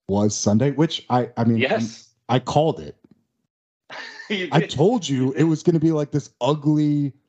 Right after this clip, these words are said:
Speaker 1: horrible loss.
Speaker 2: Well, and I told you you had Carson Wentz starting, so that,
Speaker 1: Yeah.
Speaker 2: that's pretty much saying the same thing.
Speaker 1: Yes.
Speaker 2: Carson, <laughs> Carson Wentz thrust into a
Speaker 1: Stinks.
Speaker 2: must-win game.
Speaker 1: Stinks.
Speaker 2: Just, just thrown into the fire, though,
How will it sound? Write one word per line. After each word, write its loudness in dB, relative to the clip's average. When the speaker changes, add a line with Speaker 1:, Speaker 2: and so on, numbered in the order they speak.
Speaker 1:
horrible -2
loss. -8
Speaker 2:
Well, 0
and -8
I -10
told -18
you -18
you -18
had -20
Carson -16
Wentz -8
starting, -18
so -10
that, -4
Speaker 1:
Yeah. 2
Speaker 2:
that's -2
pretty -2
much -6
saying -6
the -16
same -10
thing. -8
Speaker 1:
Yes. -8
Speaker 2:
Carson, -2
<laughs> -18
Carson -4
Wentz -10
thrust -6
into -12
a -2
Speaker 1:
Stinks. -2
Speaker 2:
must-win -12
game. -8
Speaker 1:
Stinks. -4
Speaker 2:
Just, -8
just -6
thrown 0
into -10
the -6
fire, -6
though, -16